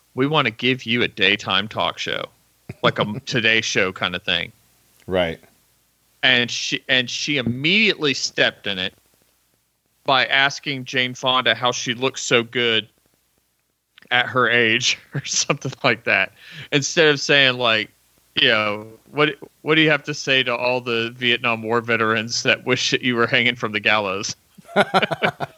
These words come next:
Speaker 1: You know, like, uh, you know,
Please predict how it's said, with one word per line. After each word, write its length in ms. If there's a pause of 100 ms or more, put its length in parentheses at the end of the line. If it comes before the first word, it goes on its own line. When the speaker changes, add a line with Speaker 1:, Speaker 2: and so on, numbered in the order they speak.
(480)
Speaker 1:
You 120
know, 160
like, 340 (580)
uh, 240
you 100
know, 240